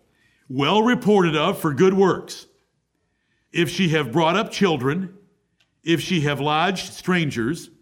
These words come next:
if she have washed the saints' feet, if she have relieved the afflicted, if she have diligently followed every good work."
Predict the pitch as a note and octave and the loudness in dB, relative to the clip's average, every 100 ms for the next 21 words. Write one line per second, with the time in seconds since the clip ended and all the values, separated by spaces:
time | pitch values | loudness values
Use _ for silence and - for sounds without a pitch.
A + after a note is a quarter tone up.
0 | _ _ _ _ _ D#3+ D#3+ - D#3+ D3 | _ _ _ _ _ -4 -2 -2 -2 -2
1 | B2 D3 D#3 F#3+ - D#3+ C#3+ F#3 G#3 G#3 | -4 -2 0 0 -4 -8 -6 -2 -2 -4
2 | - E3 A#2 - - _ _ _ _ _ | -2 0 0 -6 -18 _ _ _ _ _
3 | _ _ - E3 D3+ F3+ D3+ D#3+ C3 D3 | _ _ -6 -4 -4 -4 -2 -2 -2 -2
4 | D3+ G3 G#3+ D#3+ E3+ - G3 F3+ A#2 B2+ | 0 0 0 0 -2 0 -2 -2 -4 -6
5 | D3+ _ _ _ _ _ _ _ _ _ | -10 _ _ _ _ _ _ _ _ _
6 | - D#3+ - F3+ D3+ D3 A2 E3+ F3+ D3+ | -6 -4 -2 -2 0 -2 0 0 0 0
7 | G#3 G#3 G#3 G3 D3 A#2+ B2 D3 C#3 - | -2 -2 -2 -2 0 0 -2 -2 -6 -18
8 | _ F3 D3 D#3+ C3+ D#3+ D#3+ D#3+ A#2+ - | _ -6 -2 -2 0 0 2 2 0 -4